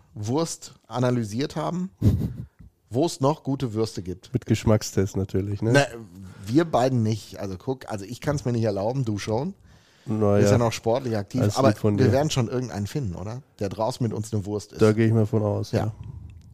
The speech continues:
Speaker 1: Das machen wir. Also gut, dann haben wir eine Verabredung für Freitag vorm Spiel.
Speaker 2: Gott sei Dank.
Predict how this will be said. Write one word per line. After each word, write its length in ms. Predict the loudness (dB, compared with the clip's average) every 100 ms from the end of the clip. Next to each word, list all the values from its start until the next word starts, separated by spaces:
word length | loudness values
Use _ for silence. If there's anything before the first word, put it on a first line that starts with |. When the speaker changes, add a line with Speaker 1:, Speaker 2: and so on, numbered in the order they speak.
| -20 -20 -20 -10
Speaker 1:
Das 180 | -8 -8
machen 160 | -10
wir. 140 | -12 -20 -20 -20 -6 0
Also 180 | 0
gut, 240 | 0 -6 -12 _
dann 160 | 2 4
haben 80 | 6
wir 60 |
eine 120 | 4 4
Verabredung 480 | 4 2 0 -4
für 400 | -2 2 2 2 -2 _ _ 4 6 6
Freitag 300 | 4 2 2
vorm 220 | 2 0
Spiel. 340 | -2 -2 -2 4
Speaker 2:
Gott 200 | 4 6
sei 160 | 6
Dank. 260 | 4 2 -4